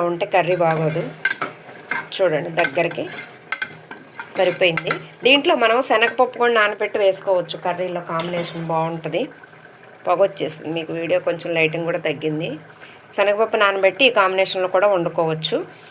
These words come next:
ఇంకా దీని బెనిఫిట్స్ ఏంటంటే, ఆ, మేహము ఉడుకు అంట, అది కాళ్ళు పగుళ్ళకి అది పనిచేస్తుంది. ప్లస్ మొలలు ఉన్న వాళ్ళు కూడా తింటే కొంచెం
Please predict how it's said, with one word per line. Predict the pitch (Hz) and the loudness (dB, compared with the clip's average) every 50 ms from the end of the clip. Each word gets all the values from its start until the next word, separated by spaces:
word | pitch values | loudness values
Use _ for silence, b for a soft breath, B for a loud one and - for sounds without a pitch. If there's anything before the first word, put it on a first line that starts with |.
| B - | B -2
ఇంకా | 220 226 233 233 | 4 4 6 6
దీని | 240 226 220 190 220 | 6 4 4 4 2
బెనిఫిట్స్ | 214 214 214 - 262 247 - - 254 226 | 2 2 2 0 -2 -2 0 2 2 2
ఏంటంటే, | 220 220 233 226 220 208 214 262 370 440 466 - - B B B B B B - 190 | 2 4 4 2 2 2 2 0 0 0 -2 -10 -18 B B B B B B -2 2
ఆ, | 190 185 185 185 180 180 180 175 180 185 | 2 4 4 6 4 4 4 2 4 4
మేహము | 196 208 220 247 240 277 247 233 202 185 196 | 6 6 6 4 2 2 4 4 4 4 4
ఉడుకు | 208 226 220 - 240 226 214 | 2 2 4 6 6 6 8
అంట, | 196 185 165 185 185 214 233 220 | 6 4 4 6 6 8 8 8
అది | 180 185 - - 196 | 6 4 2 4 4
కాళ్ళు | 190 196 202 208 208 - | 4 6 6 4 4 6
పగుళ్ళకి | 208 190 180 196 196 196 190 - 214 185 | 6 6 6 4 4 2 4 4 4 4
అది | 180 190 190 - | 4 4 2 4
పనిచేస్తుంది. | 185 170 170 170 185 185 180 - - 170 160 220 285 285 - | 2 2 4 2 2 2 2 0 -4 -2 -2 -2 -2 -2 0
ప్లస్ | 196 190 185 - - 196 196 190 185 180 | 0 2 2 4 4 4 4 4 6 4
మొలలు | 180 180 190 196 208 208 202 | 6 6 6 6 6 4 2
ఉన్న | 196 190 180 180 | 4 2 2 4
వాళ్ళు | 170 170 170 180 | 2 2 2 2
కూడా | 175 170 165 175 | 2 2 2 0
తింటే | 165 170 165 220 254 285 - - - - - - - | -2 0 0 0 0 0 -2 -8 -16 -20 -12 -2 0
కొంచెం | 185 180 170 175 170 160 | 0 0 2 0 0 0